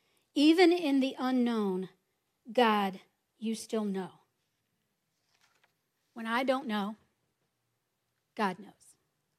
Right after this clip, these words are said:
When you don't know the way,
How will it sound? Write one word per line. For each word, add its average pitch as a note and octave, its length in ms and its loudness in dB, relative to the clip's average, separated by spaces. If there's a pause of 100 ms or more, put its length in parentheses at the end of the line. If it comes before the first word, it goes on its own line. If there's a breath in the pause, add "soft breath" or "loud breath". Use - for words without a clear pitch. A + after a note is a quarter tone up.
(760)
When A#3 180 -2
you B3+ 220 2
don't C4 260 0
know G3 280 -6 (840)
the A3 80 0
way, A#3 480 4